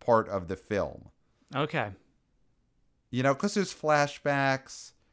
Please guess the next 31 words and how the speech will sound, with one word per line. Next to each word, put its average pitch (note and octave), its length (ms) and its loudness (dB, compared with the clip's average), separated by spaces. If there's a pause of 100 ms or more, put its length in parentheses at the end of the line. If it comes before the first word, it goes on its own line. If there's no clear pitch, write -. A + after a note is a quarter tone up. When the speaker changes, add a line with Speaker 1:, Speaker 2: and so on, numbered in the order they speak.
(440)
Speaker 1:
There's, D3+ 420 2
you C#3 160 -2
know, B2+ 500 2 (140)
think C#3 240 0
about, B2+ 340 4
"Oh, B2+ 180 4
when B2 200 2
I A#2+ 140 6
was B2 180 0
the A#2 80 -2
Boss A2+ 320 2
Baby," A#2 540 0
and A2 100 0
then A2+ 220 -2
forty C3+ 380 2
minutes B2 280 0
of A2+ 80 -4
the A2 60 0
movie A2 420 2
is E2 180 -4
the F2 220 -4 (240)
flashback. D2+ 520 -4 (220)
I, A2+ 300 6
I - 20 6
think C#3 200 2
that's A#2 180 4
very G2 260 0
possible. - 640 -8 (600)
And D#3+ 120 8
I E3+ 100 8
think D3+ 280 0